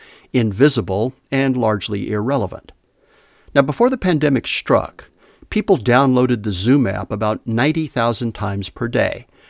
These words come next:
That's an impressive sounding number until we fast forward a few weeks into the <laughs> pandemic and see that ninety thousand number exploded to a three hundred and fifty thousand number of downloads, a fourfold increase.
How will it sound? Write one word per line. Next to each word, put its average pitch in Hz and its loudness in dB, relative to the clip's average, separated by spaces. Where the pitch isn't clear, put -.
That's 185 2
an 233 4
impressive 139 2
sounding 110 0
number 123 0
until 123 2
we 117 0
fast - -2
forward 120 0
a - -10
few 147 2
weeks 135 2
into 120 2
the 110 -2
<laughs> - -10
pandemic 123 4
and 113 -2
see 135 2
that 117 0
ninety 135 2
thousand 131 0
number 110 0
exploded 120 0
to 101 -6
a 92 -6
three 143 -2
hundred 123 -2
and 101 -6
fifty 123 -6
thousand 143 -4
number 95 -4
of 107 -10
downloads, 95 -8
a 113 -2
fourfold 135 2
increase. - -2